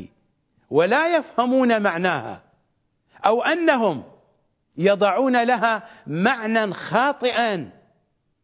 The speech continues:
بعيداً عن معارض كلامهم وبعيداً عن منطق منظومة الأحاديث الكاملة،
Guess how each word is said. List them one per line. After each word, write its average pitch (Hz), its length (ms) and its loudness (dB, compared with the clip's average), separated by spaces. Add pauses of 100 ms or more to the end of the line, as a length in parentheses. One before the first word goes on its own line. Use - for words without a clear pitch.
(1700)
بعيداً 262 680 0
عن 180 360 -2 (600)
معارض 226 680 0
كلامهم 202 760 -2 (600)
وبعيداً 190 720 0
عن 175 400 -2 (1000)
منطق 214 1000 2 (220)
منظومة 233 760 2
الأحاديث 220 720 0
الكاملة، 170 720 0